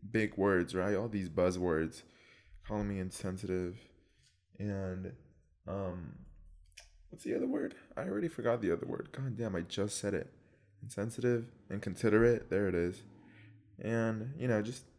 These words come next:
overall making me feel like a very bad person. And then, and then, I'm like, "Okay, I'm really sorry. Yeah, I should have known better. I,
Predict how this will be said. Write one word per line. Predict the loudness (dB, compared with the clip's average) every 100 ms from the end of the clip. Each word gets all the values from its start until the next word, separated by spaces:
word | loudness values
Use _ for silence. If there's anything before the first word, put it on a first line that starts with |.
| _
overall | -2 0 0 0
making | 0 -2 -2
me | -4
feel | 0 2
like | 2 0
a | 0
very | 2 0
bad | 2 0 2
person. | 0 -2 -4 -14 -18 _ _ _ _ _ _ _ _
And | 0 4
then, | 6 4 2 -6 -4
and | 0 2
then, | 2 2 -2 -10 _ _ _ _ _ _ _
I'm | -4 0
like, | 2
"Okay, | 2 4 4 2 -2
I'm | 0
really | 4 4
sorry. | 4 0 2 0 -4 -8
Yeah, | -4 -2 0
I | 0 -2
should | -4 -4 0
have | 0
known | 0 0 0
better. | 0 -2 -8 -18 _ -8
I, | -4 -2 -2 -6